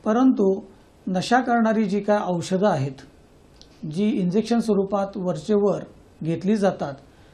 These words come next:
किंवा तीच सुई बरीच लोकं एकमेकात share करतात, वापरतात,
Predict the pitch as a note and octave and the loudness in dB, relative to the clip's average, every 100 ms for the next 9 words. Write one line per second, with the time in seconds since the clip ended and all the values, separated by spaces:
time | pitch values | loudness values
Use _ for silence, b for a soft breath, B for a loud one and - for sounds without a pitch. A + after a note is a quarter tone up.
0 | B - F#3 G3 G3+ - C4 C4 - A3 | B -8 -4 -4 -4 -2 -2 -2 -2 0
1 | G#3 E3+ E3 F#3+ A3+ G#3+ F#3+ G3 F#3+ - | 0 0 0 0 0 0 0 0 -2 -4
2 | - G#3 G#3 G3 G3 G3 - - A3+ A#3+ | -6 -4 -2 -4 -4 -4 -6 -2 -2 0
3 | G3 E3+ F3 F3 E3+ E3+ A3+ E3+ D#3 | -2 -2 -4 -4 -4 0 -2 -2 -8